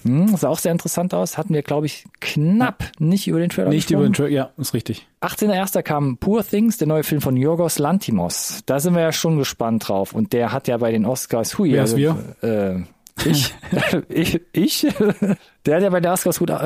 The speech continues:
Speaker 1: Oscars gut abgeräumt. Ähm, da reden wir auch gleich nochmal drüber. Genauso wie, äh, The Holdovers, der am fünfundzwanzigsten ersten auch neu in die Kinos kam. Mit Paul Giamatti, so ein richtiger Hardcore-Retro-Seventies
Speaker 2: Siebziger Jahre, hm.
Speaker 1: Film.
Speaker 2: Ja.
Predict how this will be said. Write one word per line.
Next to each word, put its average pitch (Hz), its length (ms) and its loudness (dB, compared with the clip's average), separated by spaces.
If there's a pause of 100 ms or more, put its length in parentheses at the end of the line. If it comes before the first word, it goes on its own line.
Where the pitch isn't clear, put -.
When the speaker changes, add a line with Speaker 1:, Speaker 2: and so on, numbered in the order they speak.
(180)
Speaker 1:
Oscars 165 400 -2
gut 160 160 -2
abgeräumt. 151 520 -2
Ähm, 123 200 0
da 120 80 0
reden 127 180 -2
wir 127 60 -2
auch - 80 -2
gleich 185 220 -2
nochmal 180 160 2
drüber. 180 500 0
Genauso 143 360 0
wie, 135 300 2
äh, 117 580 0
The - 100 0
Holdovers, 185 640 0
der 156 100 0
am 139 80 -2
fünfundzwanzigsten 160 680 0
ersten 151 540 -2
auch - 220 -2
neu 147 80 0
in 147 80 0
die 139 80 -2
Kinos 139 320 -2
kam. 139 420 -4 (120)
Mit 117 120 -6
Paul 120 160 0
Giamatti, 139 560 0
so 123 100 -2
ein 113 100 0
richtiger 113 420 -2
Hardcore-Retro-Seventies 113 2000 -2
Speaker 2:
Siebziger 135 420 0
Jahre, 120 360 0
hm. 113 300 0
Speaker 1:
Film. 185 540 0 (180)
Speaker 2:
Ja. 156 120 -2